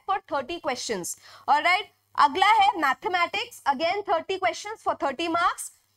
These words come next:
ईवीएस, जो हमारा एनवायरमेंटल स्टडीज है, thirty questions for thirty marks। All over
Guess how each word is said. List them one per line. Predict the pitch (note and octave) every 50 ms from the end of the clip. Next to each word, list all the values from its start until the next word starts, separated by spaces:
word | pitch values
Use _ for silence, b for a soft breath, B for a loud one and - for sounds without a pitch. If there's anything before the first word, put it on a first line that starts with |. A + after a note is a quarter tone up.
| _ - - -
ईवीएस, | D#4 F4+ G4+ G4+ G4+ G#4 G4+ G4+ G#4+ A#4+ B4 - - - _ _ A3
जो | G3+ D4 D#4+
हमारा | E4 D#4+ D4+ D4+ D4 D#4
एनवायरमेंटल | D#4+ D#4 D4+ C#4+ C#4 C#4+ C#4+ D4 D4 D4 - F4+ F4+
स्टडीज | - - F#4 D#4 B3+ D#4+ E4 D#4+ F4
है, | F#4+ G4
thirty | - E4 C#4+ A#3+ E4+ E4
questions | - D4 D4 - F4 E4 -
for | F#4 F4+
thirty | F4 C#4 B3 - C4+
marks। | B3+ A#3+ G3 F3+ - - b b b b b b -
All | D#4+ F4+ G4+ G4+ G4+
over | G#4 G4 F#4 D#4 E4+ E4+